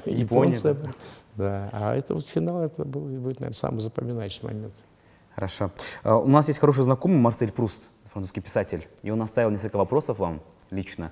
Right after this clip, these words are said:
Speaker 2: Кто?
Speaker 1: Марсель Пруст, французский писатель. Э, о-, воз-, возможно, скажите коротко. Хорошо? Давайте. Какие добродетели вы цените больше всего?
Speaker 2: Доброту.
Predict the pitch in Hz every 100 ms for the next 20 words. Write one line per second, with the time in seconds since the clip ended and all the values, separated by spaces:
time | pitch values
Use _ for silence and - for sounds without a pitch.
0 | - - 160 180 - - 107 98 104 -
1 | 98 - - _ _ - 90 90 85 -
2 | 87 80 73 _ - - - - 95 95
3 | 92 90 87 - - _ _ - - -
4 | - 147 - - 127 120 143 143 175 -
5 | 135 - 117 87 - 80 - _ _ 101
6 | 107 120 170 - 95 87 - - - -
7 | - - 196 151 135 131 160 147 117 -
8 | 127 123 104 110 107 92 98 82 - -
9 | _ _ _ _ _ 107 104 101 -